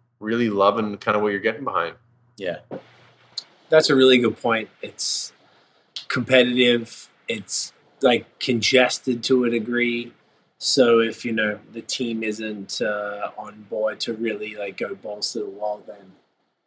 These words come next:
Speaker 3: it's kinda hard. It, it must suck 'cause I'm thinking of it more from your perspective as a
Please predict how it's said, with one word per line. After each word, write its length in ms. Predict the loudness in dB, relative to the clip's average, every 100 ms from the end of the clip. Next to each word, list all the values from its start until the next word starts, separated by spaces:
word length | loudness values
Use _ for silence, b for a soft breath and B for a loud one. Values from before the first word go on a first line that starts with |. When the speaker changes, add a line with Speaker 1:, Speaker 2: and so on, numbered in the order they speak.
| _
Speaker 3:
it's 180 | -2 -2
kinda 440 | -2 2 2 2
hard. 360 | 2 4 6 4
It, 140 | 0 0
it 160 | 0 4
must 300 | 4 2 4
suck 220 | 4 4
'cause 120 | 2
I'm 140 | 2 2
thinking 360 | 0 0 0
of 80 | 0
it 80 | 0
more 140 | 0 -2
from 200 | -4 -2
your 220 | 0 0
perspective 640 | -2 -4 0 -2 -2 -2
as 180 | 0 0
a 260 | -2 -2